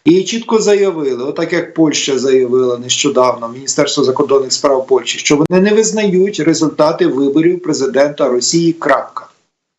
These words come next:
От це їхня позиція. Вони не говорили про, е, окремі території взагалі. Вони не визнають результатів виборів. Точно така сама позиція має бути від усіх без винятку. Від Вашингтона,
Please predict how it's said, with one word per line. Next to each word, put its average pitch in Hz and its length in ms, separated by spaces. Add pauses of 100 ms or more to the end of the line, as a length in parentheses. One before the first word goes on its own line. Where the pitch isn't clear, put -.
(220)
От 131 200
це 175 120
їхня 202 340
позиція. 170 580
Вони 160 180
не 175 80
говорили 180 560
про, 151 400 (420)
е, 135 40
окремі 180 600
території 170 920 (100)
взагалі. 156 600 (300)
Вони 160 300
не 185 120
визнають 156 520
результатів 156 640
виборів. 117 480 (260)
Точно 190 300
така 190 260
сама 185 280
позиція 175 680
має 170 300
бути 160 320
від 160 240
усіх 185 360
без 156 180
винятку. 135 440
Від 190 180
Вашингтона, 151 880